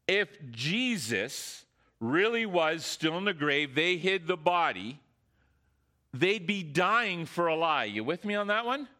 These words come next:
They would knowingly be dying for a lie, for an untruth. And that's why people who die from other religions, they really believe it's truth, but it's based on their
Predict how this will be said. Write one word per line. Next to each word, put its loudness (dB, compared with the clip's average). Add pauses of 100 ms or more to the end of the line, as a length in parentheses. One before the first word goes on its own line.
(760)
They 2
would 0
knowingly 0
be -2
dying 2
for -2
a 2
lie, 2
for -2
an 0
untruth. -2
And -2
that's 0 (360)
why 0
people -2
who 0
die 2
from -2
other 2
religions, -2
they 0
really 0
believe 0 (380)
it's 0
truth, -2
but 2
it's -4
based -2
on 0
their 2